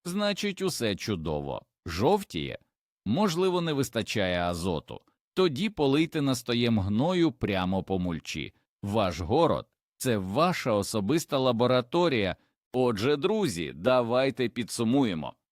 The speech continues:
Мульча — це не просто спосіб заощадити час на прополюванні. Це інструмент, який змінює саму суть життя на вашій грядці.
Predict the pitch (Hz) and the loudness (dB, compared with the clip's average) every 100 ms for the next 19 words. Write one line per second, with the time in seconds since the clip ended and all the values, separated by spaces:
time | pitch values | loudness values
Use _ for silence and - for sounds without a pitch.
0 | _ 98 151 214 143 - 60 - _ - | _ -2 2 2 0 -2 -6 -8 _ -2
1 | 147 160 - 208 214 185 - 175 185 151 | -2 -2 0 0 0 -4 -2 -2 -2 -2
2 | 104 113 104 131 127 117 104 87 98 95 | 0 0 2 2 2 0 -4 -4 -2 -2
3 | 101 95 120 120 139 90 78 73 69 - | -4 -4 -2 0 2 2 0 -4 -8 -12
4 | _ _ _ - 139 127 110 - 117 107 | _ _ _ -2 0 0 -2 -2 0 2
5 | 170 151 95 113 120 147 127 98 123 185 | 0 0 0 -2 0 0 0 0 0 0
6 | 208 202 190 - 131 101 104 180 - 151 | -2 -2 -4 -2 0 2 2 0 0 -2
7 | 127 87 104 - 120 127 117 90 92 85 | 0 -2 -4 -2 0 2 2 0 0 0
8 | 104 98 107 87 - - | -2 -2 0 -2 -4 -10